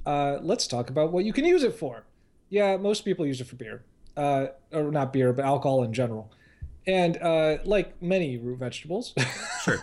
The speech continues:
Speaker 1: you, you can make it into, uh, uh, uh, some kind of spirit.
Speaker 2: Rectified
Speaker 1: And
Speaker 2: spirit.
Speaker 1: Yes,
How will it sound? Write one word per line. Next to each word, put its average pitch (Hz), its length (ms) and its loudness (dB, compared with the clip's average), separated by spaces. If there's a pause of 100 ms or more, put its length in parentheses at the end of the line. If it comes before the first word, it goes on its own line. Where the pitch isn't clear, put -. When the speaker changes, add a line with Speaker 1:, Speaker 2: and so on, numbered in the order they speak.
Speaker 1:
you, 151 300 0
you 156 140 -4
can 156 160 -2
make 143 180 0
it 156 80 -2
into, 143 480 2
uh, - 20 4 (300)
uh, 160 60 -2
uh, 156 360 -2 (100)
some 160 200 0
kind 165 180 0
of 175 300 0
spirit. - 640 0
Speaker 2:
Rectified 156 460 2
Speaker 1:
And 147 100 -4
Speaker 2:
spirit. - 400 -12 (400)
Speaker 1:
Yes, 135 360 -2